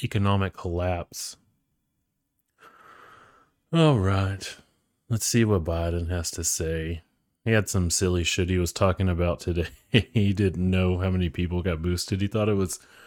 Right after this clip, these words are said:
fifty-seven people at one, at, at the beginning. Then he said, "Maybe it's five hundred seventy." Oh, I don't, I don't know. I mean, it might be fifty-seven people that actually got boosted at this point. And I know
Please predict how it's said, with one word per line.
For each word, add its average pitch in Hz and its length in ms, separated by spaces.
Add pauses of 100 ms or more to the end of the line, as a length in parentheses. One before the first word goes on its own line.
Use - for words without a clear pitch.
(340)
fifty-seven 101 920
people 101 540 (120)
at 98 160
one, 98 340
at, 98 140 (160)
at 107 160
the 104 60
beginning. 92 480 (100)
Then 92 120
he 92 160
said, 87 300
"Maybe 95 240
it's 95 140
five 101 300
hundred 95 240
seventy." 95 440
Oh, 113 180
I 110 40
don't, 98 180
I 90 120
don't 76 200
know. 73 220 (1400)
I 98 40
mean, 98 160
it 95 80
might 95 300
be 87 200
fifty-seven 90 640
people 80 240
that 76 120
actually 76 280
got 73 160
boosted 71 420 (100)
at 98 120
this 101 160
point. 82 340 (260)
And 92 140
I 98 80
know 90 480